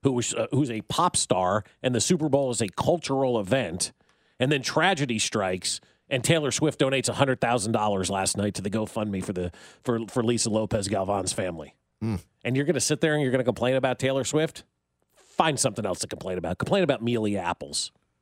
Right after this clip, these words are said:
Speaker 1: Like, th-, the, the complaints are done with Taylor Swift. It's ridiculous now. It's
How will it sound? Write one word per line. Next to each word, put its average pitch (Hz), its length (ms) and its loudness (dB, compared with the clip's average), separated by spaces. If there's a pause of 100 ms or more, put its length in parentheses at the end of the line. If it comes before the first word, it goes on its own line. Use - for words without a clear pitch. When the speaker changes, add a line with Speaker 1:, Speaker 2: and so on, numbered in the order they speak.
(1300)
Speaker 1:
Like, 143 200 -8 (160)
th-, 170 400 -4
the, 175 240 -2
the 165 100 0
complaints 180 500 2
are 107 120 -4 (200)
done 117 400 0 (680)
with 120 140 -2
Taylor 98 300 -4
Swift. 80 280 -8
It's - 180 -4
ridiculous 107 720 -2
now. 92 180 -4
It's 98 120 -4